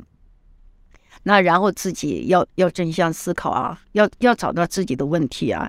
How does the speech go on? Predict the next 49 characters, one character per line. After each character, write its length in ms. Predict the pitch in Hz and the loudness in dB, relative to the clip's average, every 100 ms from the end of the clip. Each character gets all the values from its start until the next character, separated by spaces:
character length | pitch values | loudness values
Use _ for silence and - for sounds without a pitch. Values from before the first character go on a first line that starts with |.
| - | -8
像 220 | - 208 | 0 0
我 140 | 170 | 0
真 180 | - 190 | -2 0
的， 180 | 180 156 - _ - - | 0 0 -4 _ -20 -10
我 400 | - 165 127 - - | -2 0 0 -4 -2
发 220 | 202 196 | 0 2
病 200 | 202 175 | 0 -2
的 60 | |
时 140 | 170 180 | -2 -4
候， 80 | 170 | -4
可 160 | 143 | -2
能 120 | 156 | -2
躺 200 | 180 147 | -2 -4
在 120 | 135 175 | -4 -4
床 220 | 170 175 | -2 0
上 160 | 185 | 0
五 160 | 170 143 | -2 0
六 160 | 190 185 | 2 2
个 80 | |
钟 180 | 180 190 | 0 -2
头， 160 | 190 160 | 0 0
一 120 | 185 | 0
个 120 | 180 | -2
姿 220 | - 180 | -4 -6
势 180 | 170 185 | -4 -4
就 160 | 170 170 | -4 -8
过 280 | - 202 165 | -2 -2 0
来。 240 | 71 147 - - - | -4 -6 -14 -20 -8
你 180 | 190 185 | -2 -2
知 100 | - | -2
道 120 | 214 | -4
啊， 180 | - 233 | -2 0
五 200 | 220 151 | 0 2
六 120 | 202 | 0
个 120 | 220 202 | 0 0
钟 180 | 214 | 0
头 140 | 208 185 | 0 -2
怎 100 | 139 | -2
么 100 | 165 | -4
可 200 | - 139 | -2 -2
能？ 180 | 131 160 | -2 0
我 100 | 180 | -2
告 220 | - 190 | 2 0
诉 160 | 165 165 | 2 -2
你， 100 | 117 - - _ _ 226 | -4 -6 -20 _ _ -2
那 80 | |
是 160 | 233 202 | -2 -4
眨 320 | - 147 165 | -6 -4 -2
眼， 340 | 185 175 - | -2 -2 -4